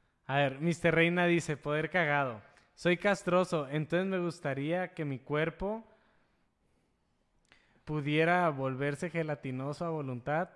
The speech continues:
para darle latigazos a mis <laughs> amigos y familiares.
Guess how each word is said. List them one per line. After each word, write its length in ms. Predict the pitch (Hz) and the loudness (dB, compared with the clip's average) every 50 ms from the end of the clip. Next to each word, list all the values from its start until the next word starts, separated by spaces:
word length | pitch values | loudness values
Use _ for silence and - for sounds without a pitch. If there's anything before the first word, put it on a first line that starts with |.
| - - _ _ _ _ _ _ | -20 -20 _ _ _ _ _ _
para 200 | 147 143 139 135 135 135 135 | -2 0 0 0 0 0 0
darle 280 | 143 147 156 160 165 | 0 -2 -2 -2 -2
latigazos 760 | 160 160 151 156 - 135 131 127 135 151 151 165 165 165 160 - - | -2 -2 -4 -6 -6 -6 -4 -4 -4 -4 -4 -4 -6 -6 -6 -8 -10
a 100 | 117 147 | -8 -6
mis 140 | 147 151 151 | -4 -4 -2
<laughs> 20 | - | 0
amigos 840 | 160 131 - - - - 277 302 - 262 233 254 262 262 254 247 220 | 2 2 2 2 0 -2 -4 2 6 8 10 10 10 10 8 6 4
y 80 | 240 233 202 | 0 0 0
familiares. 840 | 196 190 180 165 165 151 143 139 143 143 143 143 143 143 143 139 143 | 0 -2 -2 -2 -2 -4 -6 -6 -6 -6 -6 -6 -8 -10 -10 -14 -16